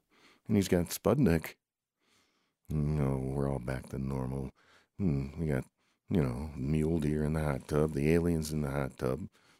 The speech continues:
and Sputnik's in the hot tub. Mm, now Drummy Ball. Oh, Drummy. Drummy looks like he's, he's smiling. He, yeah, he is smiling.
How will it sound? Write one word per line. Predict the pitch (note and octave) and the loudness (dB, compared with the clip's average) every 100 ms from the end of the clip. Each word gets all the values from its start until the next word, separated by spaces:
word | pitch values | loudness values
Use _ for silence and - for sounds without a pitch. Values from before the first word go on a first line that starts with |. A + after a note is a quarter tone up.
| _ | _
and | G2 D2+ | 0 0
Sputnik's | - - F2+ F2+ D#2 - - | -2 2 4 4 2 0 -2
in | D#2 | 0
the | B1+ | 0
hot | C2 B1 | -2 -4
tub. | - C2+ F2+ F#2+ D#2+ _ _ _ _ - | -2 0 0 -2 -6 _ _ _ _ 0
Mm, | E2+ D#2+ - C#2 - - | 2 2 -4 -10 -10 -4
now | D#2 C#2+ | -2 -2
Drummy | C2 C2 C2 C2 | -4 -4 -4 -6
Ball. | B1+ C#2 C2+ C2 _ _ _ _ _ _ _ - | -4 -4 -4 -10 _ _ _ _ _ _ _ -2
Oh, | D3+ A#2+ C#2 A#1+ | 2 2 2 -2
Drummy. | C2 D2 C#2+ - - | -6 -4 -4 -6 -6
Drummy | A#2 A#2+ | -2 0
looks | A2 - | -2 -6
like | A2 G#2+ | -6 -6
he's, | G#2+ G2 - - _ | -10 -12 -16 -20 _
he's | A2 | -10
smiling. | - - A2+ A2+ B2 A#2+ A2+ | -8 -8 -6 -4 -2 -2 -4
He, | - A#2 - _ _ _ _ - | -8 -12 -18 _ _ _ _ -4
yeah, | C3 B2 D2+ B1 - | 2 4 2 -2 -4
he | D3+ | -2
is | E3 | -2
smiling. | - D2+ D2 C#2 C#2 C#2 | -4 -10 -10 -10 -10 -10